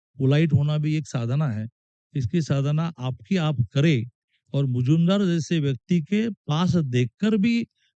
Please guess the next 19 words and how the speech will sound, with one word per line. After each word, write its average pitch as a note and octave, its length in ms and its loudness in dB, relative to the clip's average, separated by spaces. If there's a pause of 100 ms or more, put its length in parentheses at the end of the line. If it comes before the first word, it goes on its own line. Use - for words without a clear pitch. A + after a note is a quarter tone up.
अ, D#3+ 120 2
ये D#3+ 160 4
प्राप्त D3 400 -2
कर C#3 180 -2
सकते B2+ 380 -4
हैं F3 120 0
कि F3+ 160 0
इतने, F#3 520 0 (720)
अ, C#3 440 0 (280)
ऊंचाई G3+ 360 6
तक A3 180 -2
गया E3+ 260 2
हुआ E3 180 4
व्यक्ति C#3 520 0 (520)
at C#3+ 80 0
the D3+ 200 0
age F3+ 220 4
of F#3 140 4
eighty-nine C#3+ 680 2